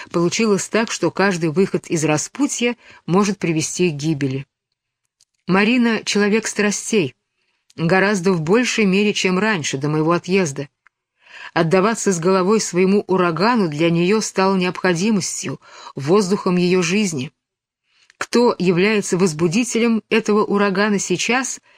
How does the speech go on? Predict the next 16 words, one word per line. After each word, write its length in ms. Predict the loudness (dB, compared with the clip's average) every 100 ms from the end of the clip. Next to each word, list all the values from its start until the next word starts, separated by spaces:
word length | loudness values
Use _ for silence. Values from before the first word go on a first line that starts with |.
| _
неважно. 580 | 0 2 2 0 -4 -8 _ _ _ _ _ -20 -2
Почти 340 | 0 0 0
всегда, 560 | -4 -2 -2 0 0 -2 -8 _ _ _ -20 -16
теперь 420 | -10 -2 0 0
так 220 | 0 -2
же, 120 | 0 -2
как 240 | -2 0
и 40 |
раньше, 500 | 0 0 0 -2 -6 -10 -20 _ _ _ _ _
вернее, 400 | 0 2 2 0
всегда 720 | -2 -2 0 0 2 2 -2
всё 380 | -4 -2 2 2
строится 640 | 0 0 2 2 0 -2
на 100 | -2
самообмане. 800 | -2 0 0 0 -2 -2 -4 -6 -12 _ _ _ _ _ _ _
Человек 600 | -4 0 2 2 0 -2